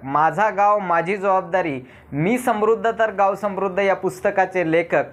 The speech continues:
आपले स्वागत करतो. ऑगस्ट महिन्यात मनरेगा आराखडा या विषयावर आपण माहिती पाहणार आहोत. महात्मा गांधी राष्ट्रीय ग्रामीण रोजगार हमी योजना ही केंद्र सरकारची महत्त्वाकांक्षी योजना आहे. या योजनेमध्ये निधीची कमी नाही.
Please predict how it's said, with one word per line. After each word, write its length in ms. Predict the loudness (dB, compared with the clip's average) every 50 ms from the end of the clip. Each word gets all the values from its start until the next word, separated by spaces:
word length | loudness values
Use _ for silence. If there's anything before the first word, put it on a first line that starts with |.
| -6 -2
आपले 340 | -2 -2 -2 0 0 -2 -2
स्वागत 440 | 0 0 2 2 2 2 0 -4 -4 -4
करतो. 400 | -4 -4 -4 -4 -6 -8 -8 -8 -14 -20 -20 -20 -18 -6 0
ऑगस्ट 580 | 2 2 2 2 2 2 2 2 0 0 -4 -6
महिन्यात 680 | -4 -2 -2 0 0 2 2 2 0 -2 -6 -12 -10
मनरेगा 680 | -6 -2 0 0 2 2 4 4 4 4 2 4 4 2
आराखडा 680 | 4 4 4 4 4 4 2 2 0 0 0 0 -2 -2 -6 -10 -20 _ _ -2
या 240 | 2 4 4 4
विषयावर 480 | 4 2 0 0 0 2 4 4 4 4
आपण 280 | 2 2 2 0 -2 0
माहिती 340 | 0 0 -2 -2 -4 -4
पाहणार 420 | -2 0 0 0 0 0 -2 -4 -4
आहोत. 160 | -6 -8 -10 -16 -20 -20 -20 -20 -20 -20 -12 -4
महात्मा 460 | 0 0 2 2 0 0 0 0 0
गांधी 340 | 2 2 0 0 0 0 0
राष्ट्रीय 380 | 2 0 0 -2 -2 -2 -2 0
ग्रामीण 420 | 0 2 0 0 0 0 -4 -6 -6 -8 -10 -6 -2
रोजगार 440 | 0 2 2 2 2 2 2 2
हमी 400 | 2 0 -2 -2 -2 -2 -2 -4 -8 -10 -18 -20 -20 -16 -6
योजना 480 | 0 2 2 4 2 2 0 -2 -2 -2
ही 180 | -2 -2 -4
केंद्र 360 | -4 -2 0 0 2 2 0 0
सरकारची 520 | 0 0 -2 0 0 0 0 0 -2 -4
महत्त्वाकांक्षी 840 | -2 0 0 0 0 0 0 0 0 0 0 -2 -2 -4 -4 -4 0
योजना 400 | 2 2 2 2 0 -2 -2 -2
आहे. 560 | -2 -2 -4 -8 -12 -14 -18 -20 -20 -20 -20 -18 -6
या 300 | 0 2 4 4 4 2
योजनेमध्ये 840 | 2 2 2 2 2 2 0 -2 -4 -2 -2 -2 0 0 0 0 0
निधीची 540 | 0 -2 -2 -2 -2 -2 -4 -2 -4 -4 -2
कमी 320 | 0 0 0 0 0 0
नाही. 240 | 0 0 0 -2